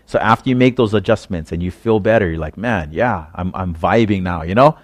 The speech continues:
I'm, like, in all gears and I'm kinda, like, rolling with Jesus."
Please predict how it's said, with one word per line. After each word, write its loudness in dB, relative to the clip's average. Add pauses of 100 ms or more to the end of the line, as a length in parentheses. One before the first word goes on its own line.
(180)
I'm, 0
like, 2
in 0 (100)
all 6
gears -2
and -4
I'm -2
kinda, -2
like, 0 (100)
rolling 4
with 2
Jesus." -2